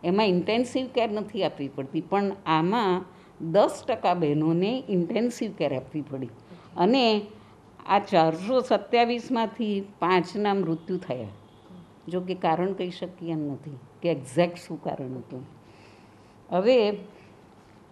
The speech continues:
Speaker 1: આ એક બીજો છે યુ કેનો અભ્યાસ. એમાં અગિયારસો અડતાળીસ, એટલે, અ,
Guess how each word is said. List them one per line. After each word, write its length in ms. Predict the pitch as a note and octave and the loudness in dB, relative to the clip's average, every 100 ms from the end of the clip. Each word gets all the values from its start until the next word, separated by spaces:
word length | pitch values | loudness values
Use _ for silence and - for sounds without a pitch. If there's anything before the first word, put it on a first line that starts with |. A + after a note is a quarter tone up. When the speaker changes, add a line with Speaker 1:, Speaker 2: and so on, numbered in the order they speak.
| - - - - - - - | -20 -20 -20 -20 -20 -20 -8
Speaker 1:
આ 100 | G3+ | 0
એક 120 | G#3 | 0
બીજો 420 | G3 G3 G3+ G#3+ A3 | 0 -2 0 2 2
છે 120 | B3 | 0
યુ 240 | F#3+ F3 F3 | 0 -2 -2
કેનો 260 | G3+ F3+ D3+ | 0 2 2
અભ્યાસ. 480 | C3 D3+ C#3 C3 - - - - - - | 0 -2 -2 -4 -14 -20 -20 -20 -20 -4
એમાં 540 | F#3+ F#3+ A#3 B3 A3+ - | 2 4 4 2 0 0
અગિયારસો 840 | F#3 F3 F3+ A3 B3+ C4 - C4+ | -2 -2 0 4 6 4 0 2
અડતાળીસ, 1000 | C4 - F#3+ G3 - B3 G3+ E3 C#3 - - - - - - - F3+ - | 2 2 -2 -2 2 4 4 2 -4 -14 -20 -20 -20 -20 -20 -16 -14 -10
એટલે, 440 | F3+ F3+ F#3+ G3+ G3+ G3+ - - - | -8 -6 -2 0 0 -4 -12 -20 -20
અ, 80 | - | -10